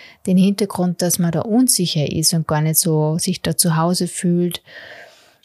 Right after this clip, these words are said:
Und das tun wir zur Freude, wenn man dran bleibt und wenn man dann auch Ergebnisse hat, natürlich. Und du kennst es wahrscheinlich, dass jede Gewohnheit, die wir mal etabliert haben,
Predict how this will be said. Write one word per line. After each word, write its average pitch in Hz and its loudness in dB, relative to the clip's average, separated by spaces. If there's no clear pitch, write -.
Und 180 0
das 190 2
tun 208 2
wir 185 2
zur 185 0
Freude, 175 2
wenn 170 0
man 160 -2
dran 165 2
bleibt 165 0
und 170 2
wenn 165 0
man 165 0
dann 160 0
auch 156 -2
Ergebnisse 160 -2
hat, - -4
natürlich. 156 0
Und 185 0
du 180 2
kennst 196 0
es 202 -4
wahrscheinlich, 180 0
dass - -4
jede 185 -2
Gewohnheit, 165 0
die 175 -2
wir 170 2
mal 165 0
etabliert 180 -4
haben, 180 0